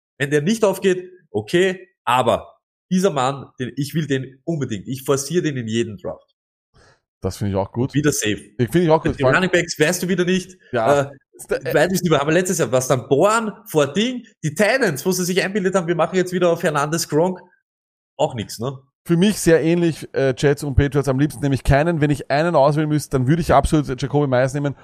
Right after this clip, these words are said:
Speaker 2: Du hast es auch schon, auch, auch, auch schön gesagt, keine Regression bei den Touchdowns. <laughs> Er hat nur einen gemacht, ne? Also
Speaker 1: Ja.
Speaker 2: von dem her,
Speaker 1: Ja,
Speaker 2: ja.
Speaker 1: also deshalb, er hat da nicht viele Punkte zu verteidigen und das
Speaker 2: Ja.
Speaker 1: geht einfach so. Dann kannst du halt gleich wieder sechzig Yards weniger machen, wenn du einen Touchdown mehr machst. Und ein,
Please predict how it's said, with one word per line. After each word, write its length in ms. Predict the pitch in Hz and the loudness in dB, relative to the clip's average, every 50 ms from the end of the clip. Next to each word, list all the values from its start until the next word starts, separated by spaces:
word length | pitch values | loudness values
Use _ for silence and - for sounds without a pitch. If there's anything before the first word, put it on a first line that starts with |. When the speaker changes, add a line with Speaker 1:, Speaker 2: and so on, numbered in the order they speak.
| - _ _ - | -20 _ _ 2
Speaker 2:
Du 100 | 156 185 | 2 2
hast 100 | 175 170 | 2 4
es 40 | |
auch 100 | 196 175 | 0 -2
schon, 200 | - - 180 - - | -2 -2 -4 -4 0
auch, 300 | - 147 143 - - - | 0 0 0 -2 -4 -6
auch, 180 | 135 131 - | -6 -6 -6
auch 80 | - 117 | -10 -10
schön 160 | - - 156 | -6 -6 -6
gesagt, 320 | - - 165 160 - - - _ _ _ _ _ _ _ - | -2 0 0 0 0 -4 -20 _ _ _ _ _ _ _ -2
keine 380 | - 147 143 160 180 185 - - _ _ - | 2 2 4 4 2 2 0 -2 _ _ 2
Regression 500 | 151 160 151 - 143 156 160 - 160 147 | 2 2 2 4 2 2 2 0 -2 -4
bei 80 | 151 | -4
den 120 | 147 156 - | -4 -4 -2
Touchdowns. 360 | 175 165 - - 135 120 110 | -2 -4 -2 -2 -4 -2 -2
<laughs> 0 | |
Er 120 | 98 - | -2 -2
hat 100 | 165 - | -2 0
nur 160 | 135 139 156 131 | 0 0 -2 -2
einen 240 | - 131 143 147 147 | -4 -4 -4 -4 -6
gemacht, 300 | - 151 151 131 - - | -6 -8 -10 -10 -10 -8
ne? 140 | - 123 123 | -8 -8 -6
Also 180 | 107 104 110 | -6 -4 -4
Speaker 1:
Ja. 80 | - - | -4 -4
Speaker 2:
von 120 | - - | -4 -8
dem 140 | 110 110 113 | -8 -10 -10
her, 140 | 113 117 120 | -10 -4 -2
Speaker 1:
Ja, 100 | 147 170 | 2 2
Speaker 2:
ja. 60 | 202 180 | 2 2
Speaker 1:
also 180 | - 113 143 | 2 -2 -4
deshalb, 340 | 135 - 151 143 - 175 143 | -6 -6 -6 -6 -4 -2 0
er 80 | 151 147 | 0 0
hat 140 | 156 151 190 | 0 0 -2
da 60 | 175 | -2
nicht 180 | 165 175 175 | -2 -4 -6
viele 340 | - 180 165 170 170 170 160 | -4 -2 0 2 2 2 0
Punkte 380 | 151 - 175 170 170 165 180 165 | -2 -4 -6 -6 -4 -6 -6 -6
zu 100 | 180 165 | -6 -4
verteidigen 360 | 170 175 165 156 175 180 170 | -4 -2 -2 -2 -2 -2 -4
und 100 | 165 170 | -4 -4
das 160 | 160 - 101 | -4 -4 -4
Speaker 2:
Ja. 80 | 95 95 | -6 -4
Speaker 1:
geht 260 | - 196 196 - 151 | -4 -4 -2 0 -2
einfach 220 | 156 147 151 147 | -2 0 -2 -2
so. 180 | - 185 190 185 - - - - | 0 0 -2 -2 -4 -12 -4 -4
Dann 120 | 156 147 | -4 0
kannst 260 | 151 180 196 190 - | 0 0 0 2 0
du 40 | 226 | -2
halt 100 | 196 214 | 0 2
gleich 240 | 180 185 180 147 160 | 0 0 2 2 2
wieder 340 | 185 180 190 185 190 190 - | 2 4 2 2 0 -4 -4
sechzig 440 | - - 180 175 180 - 196 160 | 0 0 0 0 0 -2 -2 0
Yards 200 | 175 170 165 165 | 0 0 0 0
weniger 260 | 165 165 170 180 175 160 | 0 0 0 0 0 2
machen, 220 | 156 160 156 170 | 2 0 0 0
wenn 100 | 160 160 | -4 -2
du 120 | - 147 | -2 -2
einen 180 | 131 135 147 135 | -2 -2 -2 0
Touchdown 340 | 147 131 127 - - 143 123 | 0 -2 -2 0 -4 -4 -2
mehr 160 | 117 113 107 | 0 -2 0
machst. 220 | 101 90 - - | -2 -2 -4 -6
Und 160 | 120 110 - 113 | -10 -12 -4 -2
ein, 160 | 120 120 | -2 -2